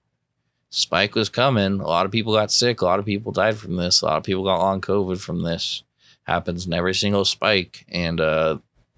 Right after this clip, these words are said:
seems to be the case now. I'm glad that, you know what? I am glad. What am I glad for? I'm glad to be vaccinated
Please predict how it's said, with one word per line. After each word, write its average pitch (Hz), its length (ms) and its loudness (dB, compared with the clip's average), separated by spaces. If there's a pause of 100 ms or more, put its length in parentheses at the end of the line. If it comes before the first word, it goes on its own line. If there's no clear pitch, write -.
(800)
seems 87 360 -6
to 85 120 -4
be 85 640 -4 (320)
the 92 140 -6
case - 440 -2
now. 87 500 -2 (1900)
I'm 90 200 0
glad 127 600 2
that, 95 1040 0 (1300)
you 98 80 -2
know 90 160 2
what? 92 280 2 (440)
I 104 160 2
am 85 260 0
glad. 92 1600 2
What 80 160 -2
am 71 40 -2
I 65 60 0
glad 67 340 -2
for? - 300 -4
I'm 87 100 -10
glad 107 220 2
to 123 80 -8
be 113 80 2
vaccinated 85 880 0